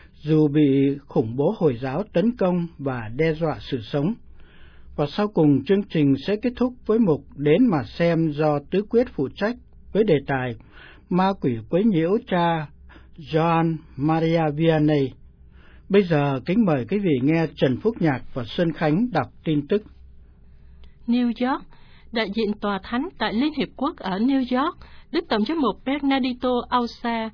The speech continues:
Speaker 2: kêu gọi bảo vệ trẻ em trong chiến cuộc, vì bảo vệ các em ngày nay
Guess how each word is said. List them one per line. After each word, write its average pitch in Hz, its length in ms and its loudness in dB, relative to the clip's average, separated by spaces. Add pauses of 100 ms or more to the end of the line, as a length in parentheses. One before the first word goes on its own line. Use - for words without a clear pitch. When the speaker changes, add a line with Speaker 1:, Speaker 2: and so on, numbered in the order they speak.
(300)
Speaker 2:
kêu 349 140 0
gọi 202 260 -2
bảo 196 180 -4
vệ 175 280 -6
trẻ 214 120 -4
em 269 380 -4
trong 254 300 -2
chiến 294 280 -4
cuộc, 170 260 -6 (460)
vì 220 200 0
bảo 202 260 -2
vệ 175 180 -4
các 311 200 -10
em 277 280 -2
ngày 202 160 -2
nay 240 300 -2